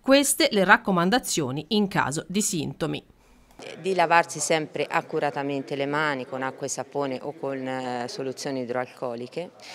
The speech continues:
Speaker 2: e di fare molta attenzione alla comparsa dei primi sintomi che possono essere febbre, dolori muscolari, presenza di lesioni, di vescicole o altre lesioni cutanee e ingrossamento dei linfonodi. Ecco,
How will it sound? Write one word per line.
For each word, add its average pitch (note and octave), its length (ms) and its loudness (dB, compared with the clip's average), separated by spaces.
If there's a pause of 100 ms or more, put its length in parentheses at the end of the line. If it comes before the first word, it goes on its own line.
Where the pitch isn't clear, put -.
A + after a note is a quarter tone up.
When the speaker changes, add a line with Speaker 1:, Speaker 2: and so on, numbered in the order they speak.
(220)
Speaker 2:
e D#3+ 80 -6
di F3+ 100 0
fare F#3 300 4
molta E3+ 280 0
attenzione D#3 600 -2
alla D3 160 0
comparsa C3 600 -4
dei C3 160 -4
primi B2+ 320 -8
sintomi B2+ 580 -4
che A#2 100 -16
possono C3 420 -8
essere B2+ 400 -6
febbre, C3+ 580 -2
dolori B2 340 -2
muscolari, C3 760 -4 (360)
presenza D3 500 -4
di C3 140 -6
lesioni, C3 520 -2
di B2 120 -6
vescicole C3+ 640 -2
o C#3 80 4
altre D3 280 0
lesioni C3 400 -4
cutanee A#2 680 -6 (480)
e E3+ 100 -4
ingrossamento D3+ 720 -2
dei B2+ 100 -2
linfonodi. A#2+ 680 -8
Ecco, B2+ 180 -10